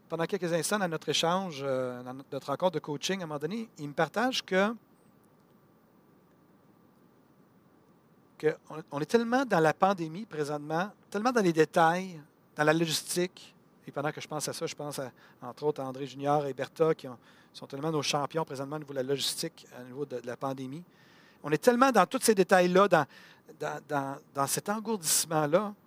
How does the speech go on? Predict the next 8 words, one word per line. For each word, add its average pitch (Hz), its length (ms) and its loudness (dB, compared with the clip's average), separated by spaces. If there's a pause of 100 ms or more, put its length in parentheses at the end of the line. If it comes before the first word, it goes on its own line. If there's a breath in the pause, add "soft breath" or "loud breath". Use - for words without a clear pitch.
(380 loud breath)
qu'on - 800 0
peut 170 140 -2
perdre 233 280 2
de 170 120 0
vue 147 440 -6 (840)
qu'est-ce - 260 0
que 185 100 -2
Dieu 156 480 -2